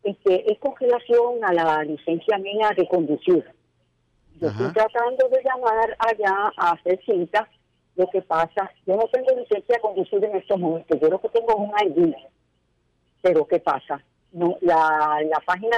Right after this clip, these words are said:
Speaker 1: no me permite entrar
Speaker 2: Ajá.
Speaker 1: para yo, para yo quer-, para yo obtener mi licencia. ¿Ve?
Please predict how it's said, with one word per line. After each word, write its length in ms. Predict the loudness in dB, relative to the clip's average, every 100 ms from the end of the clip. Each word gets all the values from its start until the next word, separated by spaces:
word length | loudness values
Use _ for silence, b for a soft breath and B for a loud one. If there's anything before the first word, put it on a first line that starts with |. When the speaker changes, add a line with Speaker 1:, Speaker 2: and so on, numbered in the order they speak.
| -2
Speaker 1:
no 80 | -2
me 160 | -2
permite 720 | 0 2 2 2 0 0 -4 -6
entrar 580 | -6 -6 -2 0 2 0 -4 _
Speaker 2:
Ajá. 240 | -8 -6 -4
Speaker 1:
para 220 | -2 0
yo, 140 | 2 0 0 -6
para 240 | -4 -2 -2
yo 240 | 0 0
quer-, 260 | 2 -2 -4 _
para 280 | -2 -2 0
yo 200 | 2 2
obtener 540 | 0 -4 -6 -6 -2 -2
mi 160 | 0 -2
licencia. 640 | -2 0 0 0 -2 -4 -10 _ _ _ _ _ _ _ _ _ _ _ _ _
¿Ve? 160 | 0